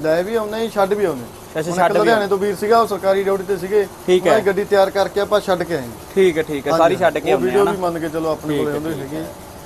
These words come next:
Speaker 2: ਤੇ ਬਾਈ ਆ ਇੰਜਨ ਫਿਰ ਕਿੱਥੋਂ ਲਿਆਂਦਾ ਇਹਦਾ?
Speaker 1: ਇਹ ਇੰਜਨ ਆਪਾਂ ਮੰਨ ਕੇ ਚਲੋ ਬਾਈ ਜੀ ਪਾਤੜਾਂ ਤੋਂ ਲੈ ਕੇ ਆਏ ਸੀ।
Speaker 2: ਖਨੌਰੀ ਪਾਤੜਾਂ ਤੋਂ।
Speaker 1: ਹਾਂਜੀ, ਹਾਂਜੀ।
Speaker 2: ਤੇ ਮੈਂ ਸੁਣਿਆ ਯਾਰ ਮਸ਼ਹੂਰ ਬੜਾ ਹਨਾ ਕਬਾੜ ਉਹ?
Speaker 1: ਹਾਂਜੀ, ਉੱਥੇ ਬਹੁਤ ਵੱਡਾ ਕਬਾੜ ਹੈ, ਉੱਥੋਂ ਤਕਰੀਬਨ ਕਿਸੇ ਵੀ ਗੱਡੀ ਦਾ ਸਾਰਾ ਹੀ ਸਮਾਨ ਮਿਲ ਜਾਂਦਾ,
Speaker 2: ਠੀਕ
Speaker 1: ਕਿਸੇ
Speaker 2: ਹੈ।
Speaker 1: ਨੇ ਵੀ
Speaker 2: ਕਾਰਾਂ
Speaker 1: ਕੋਈ ਵੀ
Speaker 2: ਦੇ
Speaker 1: ਸਮਾਨ
Speaker 2: ਮਿਲਦਾ
Speaker 1: ਲੈਣਾ
Speaker 2: ਜਾਂ
Speaker 1: ਹੋਵੇ
Speaker 2: ਕੋਈ
Speaker 1: ਕਾਰ
Speaker 2: ਹੋਰ ਵੀ?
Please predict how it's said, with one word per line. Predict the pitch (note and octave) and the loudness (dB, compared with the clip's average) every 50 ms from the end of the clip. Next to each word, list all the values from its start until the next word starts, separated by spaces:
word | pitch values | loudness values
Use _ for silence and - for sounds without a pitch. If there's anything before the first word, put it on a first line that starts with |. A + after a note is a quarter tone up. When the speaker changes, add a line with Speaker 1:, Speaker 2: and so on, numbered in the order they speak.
| - - - - - - | -18 -18 -18 -18 -12 -4
Speaker 2:
ਤੇ | - G3 | -2 2
ਬਾਈ | F3+ A3+ B3 C4+ | 4 4 6 6
ਆ | C4+ C4+ | 6 6
ਇੰਜਨ | B3+ B3 B3 A#3 | 4 4 2 2
ਫਿਰ | G#3+ A3+ | 2 2
ਕਿੱਥੋਂ | G#3+ A3 - - G#3 | 2 0 0 2 2
ਲਿਆਂਦਾ | G#3 A3 G#3 F#3 D#3+ | 4 4 4 4 2
ਇਹਦਾ? | C#3+ C#3 C#3 - - - | 2 0 -2 -8 -4 0
Speaker 1:
ਇਹ | G#3 B3 B3+ B3 | 2 2 4 4
ਇੰਜਨ | A#3+ A3+ A#3 A3+ | 2 2 2 2
ਆਪਾਂ | A3+ A3+ - A3 A3+ A3 | 2 2 2 2 2 4
ਮੰਨ | G#3 G3+ G3+ G3+ | 2 2 2 2
ਕੇ | F#3+ G#3 | 0 2
ਚਲੋ | F#3 G3+ G3 G3 F#3+ | 2 4 2 4 2
ਬਾਈ | F3+ F#3+ | 2 2
ਜੀ | F#3 G3 | 0 2
ਪਾਤੜਾਂ | F#3 F#3+ F3 E3+ F3 E3+ E3+ E3 | 2 2 2 2 4 2 2 2
ਤੋਂ | D#3+ | 2
ਲੈ | D#3 D3+ D3 | 0 0 0
ਕੇ | C3 C#3+ | 0 0
ਆਏ | C3+ B2 | -2 -2
ਸੀ। | B2 D#3 F#3 - - - - - - - - - - | -2 -6 -8 -10 -12 -16 -18 -18 -18 -18 -18 -10 -6
Speaker 2:
ਖਨੌਰੀ | D#3+ E3 E3 E3 D#3+ D#3+ D3+ | -2 2 2 2 2 0 0
ਪਾਤੜਾਂ | - D3 C3 - B2 A#2 A#2 | 0 0 0 0 -2 -4 0
ਤੋਂ। | D3 E3 | 0 0
Speaker 1:
ਹਾਂਜੀ, | E3 D#3+ C#3+ C3 | 0 0 0 -4
ਹਾਂਜੀ। | A#2+ A2+ G#2 - - - - - - | -8 -8 -12 -16 -16 -18 -18 -8 -2
Speaker 2:
ਤੇ | - G3+ | 0 0
ਮੈਂ | G3+ G#3 G3+ G#3 A3 | 2 4 4 4 4
ਸੁਣਿਆ | G#3 A#3 A#3 A#3 | 4 4 4 4
ਯਾਰ | A#3+ A#3+ A3 | 6 4 4
ਮਸ਼ਹੂਰ | G3+ G#3+ F3+ G#3+ F#3+ E3 D#3+ | 2 0 2 2 2 4 4
ਬੜਾ | E3+ F3 F#3 F3+ F#3 | 6 6 6 6 6
ਹਨਾ | G3+ G#3+ | 6 4
ਕਬਾੜ | G3 G3+ F#3 F3 E3+ D#3+ | 4 4 4 4 4 2
ਉਹ? | E3 D#3+ - - - - F3 | 0 -4 -6 -14 -4 2 2
Speaker 1:
ਹਾਂਜੀ, | G3+ A#3+ A3+ B3+ | 4 4 4 4
ਉੱਥੇ | B3+ A#3+ A#3+ - A3+ | 4 4 4 2 2
ਬਹੁਤ | F#3+ F#3 G#3+ B3+ C#4 C4+ | 4 6 6 6 6 4
ਵੱਡਾ | A#3 A3 A3+ G#3 A3 A3 | 2 0 4 4 4 4
ਕਬਾੜ | G3 G3+ F#3+ F3+ F3+ | 4 4 2 4 4
ਹੈ, | G3+ A3 | 4 4
ਉੱਥੋਂ | G#3+ G#3 - G#3+ | 4 4 2 2
ਤਕਰੀਬਨ | G3 G#3 G3+ F#3+ G3+ A3 A3+ A3+ A#3 A3+ G3+ - - - - | 2 2 0 0 0 0 2 2 0 0 -2 -6 -12 -8 -6
ਕਿਸੇ | A#3+ A#3 D4 D4 | -4 -2 0 0
ਵੀ | C4+ C#4 | 0 2
ਗੱਡੀ | G#3+ A3 G3+ G3 | 2 2 2 4
ਦਾ | A3 A3+ G#3+ | 4 4 4
ਸਾਰਾ | - G3+ G#3+ B3 | 4 4 4 4
ਹੀ | B3 | 2
ਸਮਾਨ | G#3+ A3 G#3 G3+ F#3+ | 2 0 0 0 0
ਮਿਲ | F3 D#3 C#3 B2+ | 0 -2 -4 -4
ਜਾਂਦਾ, | B2+ A#2+ A#2+ | -6 -8 -10
Speaker 2:
ਠੀਕ | A#2+ | -8
Speaker 1:
ਕਿਸੇ | - F3 - - | -6 -6 -4 -2
Speaker 2:
ਹੈ। | G#3 - | -2 0
Speaker 1:
ਨੇ | G#3 | 2
ਵੀ | - | 4
Speaker 2:
ਕਾਰਾਂ | F3+ F3 F#3 | 6 6 6
Speaker 1:
ਕੋਈ | G3 G#3 | 6 6
ਵੀ | A3 A#3 | 4 2
Speaker 2:
ਦੇ | - | 0
Speaker 1:
ਸਮਾਨ | G3+ F#3+ F#3 | 0 2 4
Speaker 2:
ਮਿਲਦਾ | F#3 F#3 F#3 | 4 4 4
Speaker 1:
ਲੈਣਾ | F#3 F#3 F#3+ F#3 | 4 4 4 4
Speaker 2:
ਜਾਂ | F#3 | 4
Speaker 1:
ਹੋਵੇ | F#3 F#3+ F#3 | 2 4 4
Speaker 2:
ਕੋਈ | - | 4
Speaker 1:
ਕਾਰ | F3 - - A#3+ A#3 | 4 6 6 4 2
Speaker 2:
ਹੋਰ | A3 G#3 G#3 G3+ | 2 0 0 -2
ਵੀ? | G3 G3+ | -4 -6